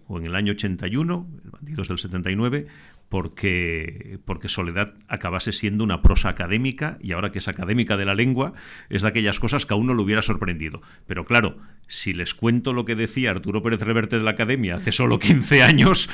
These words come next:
<laughs> probablemente, eh, pues bueno, <laughs> pues también descubriríamos alguno de los, de los secretos. Eh, desde luego en aquel momento no era una, una prosa académica, ni mucho menos, ni era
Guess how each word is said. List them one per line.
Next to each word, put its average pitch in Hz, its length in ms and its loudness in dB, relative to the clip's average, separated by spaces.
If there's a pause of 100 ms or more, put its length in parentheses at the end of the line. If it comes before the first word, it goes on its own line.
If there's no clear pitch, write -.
<laughs> - 100 -8
probablemente, 147 960 6 (300)
eh, 104 380 -2
pues 104 160 -4
bueno, 117 240 2 (340)
<laughs> - 400 -12
pues 110 160 -2
también 127 400 0
descubriríamos 113 800 0
alguno 107 340 0
de 95 80 -6
los, 90 300 -6 (120)
de 104 120 -8
los 90 120 -4
secretos. - 440 -12 (380)
Eh, - 280 -10
desde 131 260 6
luego 190 200 10
en 139 60 4
aquel 156 120 6
momento 175 320 6
no 120 160 6
era 76 220 0 (240)
una, 87 580 0
una 101 260 -2
prosa 101 300 0
académica, 104 480 0
ni 90 100 0
mucho 90 240 -2
menos, 82 460 -4
ni 117 300 6
era 160 320 0